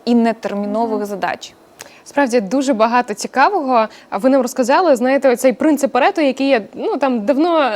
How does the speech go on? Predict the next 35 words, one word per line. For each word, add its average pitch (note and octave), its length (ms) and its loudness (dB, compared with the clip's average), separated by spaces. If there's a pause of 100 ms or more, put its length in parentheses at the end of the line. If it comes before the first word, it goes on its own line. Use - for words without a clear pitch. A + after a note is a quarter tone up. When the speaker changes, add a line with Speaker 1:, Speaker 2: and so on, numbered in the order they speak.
Speaker 2:
знала F4 360 0
про D#4 140 -2
нього C#4+ 400 2
поверхнево. B3+ 880 2 (260)
Сьогодні C4 760 0 (120)
для A3 140 -2
мене D4+ 160 0
це E4 100 -6
відкрилося C#4+ 440 -4
зовсім C4 320 0
з - 140 -8
іншого A#3+ 380 -4
боку, C4+ 480 0
з G#3 80 -4
боку B3+ 320 -2
того, B3 440 -2
що A3 240 -4
ти B3 200 -2
повинен A#3+ 500 -2
бачити A3+ 460 -2 (200)
свою A#3 420 0
візію, A#3 480 0
ти B3+ 120 -2
повинен C4 340 2
планувати C#4 540 2
своє A3 260 -4
життя, A#3 400 0
і - 180 -4
відповідно C4 460 0
до G#3+ 120 0
того, A#3+ 380 0 (180)
куди D#4 260 4
ти B3+ 120 0
хочеш A3+ 320 -4
прийти, D#4+ 500 0